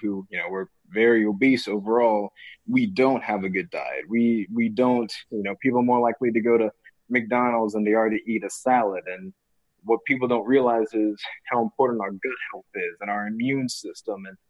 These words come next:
how our food actually affects not only our physical body, but also our mental and emotional bodies as well.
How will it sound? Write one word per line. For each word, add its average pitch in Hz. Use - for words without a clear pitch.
how 127
our 117
food 127
actually 110
affects -
not 123
only 127
our -
physical 160
body, 101
but 117
also 120
our 104
mental 110
and 104
emotional 107
bodies 98
as 87
well. 123